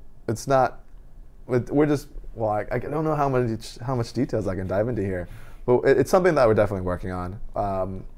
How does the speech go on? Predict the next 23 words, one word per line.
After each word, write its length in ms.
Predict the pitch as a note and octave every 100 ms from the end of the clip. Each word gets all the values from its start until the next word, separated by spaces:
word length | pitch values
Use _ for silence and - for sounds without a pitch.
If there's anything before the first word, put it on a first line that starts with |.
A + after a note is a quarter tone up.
| -
I've 160 | C#3
done 140 | D3+ D3+
some 100 | C#3+
research 420 | D3 - D3+ -
about 280 | A2 A#2+ A2+
the 60 |
bus-, 280 | G#2+ A2+ - -
about 240 | G2+ A2+
the 80 | A2
space 320 | - A2 A2+
myself. 480 | G#2+ G2+ G#2+ G#2 - - - - - - -
Uh, 240 | G2+ G#2
something 480 | - C#3+ C#3+ D3+ D3
like 300 | C3 A#2+ A2+
consumers 580 | A#2+ A2 B2+ B2+ B2+ B2
saved 400 | - A#2 A#2 A2+
four 420 | - - A2+ A#2+
point 360 | A#2+ A2 G#2 -
six 320 | - G#2 -
billion 340 | - G2+ G2
dollars, 520 | F#2+ F#2 F2+ F2 - - - - - - -
uh, 260 | - G2 F#2+
by 340 | F#2 F#2 F#2